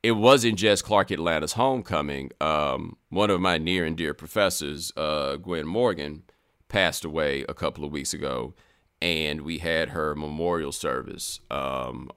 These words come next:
on Saturday. And, uh,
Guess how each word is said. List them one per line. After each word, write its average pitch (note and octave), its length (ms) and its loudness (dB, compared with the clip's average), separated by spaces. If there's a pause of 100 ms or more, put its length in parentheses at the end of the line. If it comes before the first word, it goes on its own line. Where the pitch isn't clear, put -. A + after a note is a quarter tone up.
on B1+ 440 -6
Saturday. C2+ 640 -4 (640)
And, F#2 840 2 (240)
uh, D#2 540 2